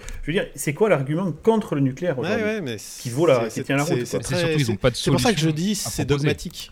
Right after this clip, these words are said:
Speaker 2: C'est dogmatique, en fait. C'est, on cherche même pas. En fait, là, on n'est pas dans...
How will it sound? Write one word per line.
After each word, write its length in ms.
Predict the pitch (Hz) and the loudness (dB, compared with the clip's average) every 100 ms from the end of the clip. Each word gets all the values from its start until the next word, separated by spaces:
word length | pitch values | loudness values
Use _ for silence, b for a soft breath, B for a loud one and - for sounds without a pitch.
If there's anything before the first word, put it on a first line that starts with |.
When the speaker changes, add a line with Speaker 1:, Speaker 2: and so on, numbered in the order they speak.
| - | -16
Speaker 2:
C'est 160 | - 127 | -12 -6
dogmatique, 500 | 127 139 147 185 131 | -4 -4 -8 -10 -14
en 60 | |
fait. 320 | - 123 - - _ | -16 -18 -20 -20 _
C'est, 380 | - 120 110 110 | -16 -12 -12 -12
on 180 | 113 120 | -14 -14
cherche 300 | - 143 - | -12 -12 -8
même 160 | 143 | -8
pas. 140 | 139 175 | -6 -6
En 80 | - | -6
fait, 180 | 147 | -8
là, 80 | 165 | -8
on 60 | 147 | -8
n'est 80 | 120 | -6
pas 180 | 160 | -6
dans... 380 | 151 131 127 117 | -6 -6 -6 -8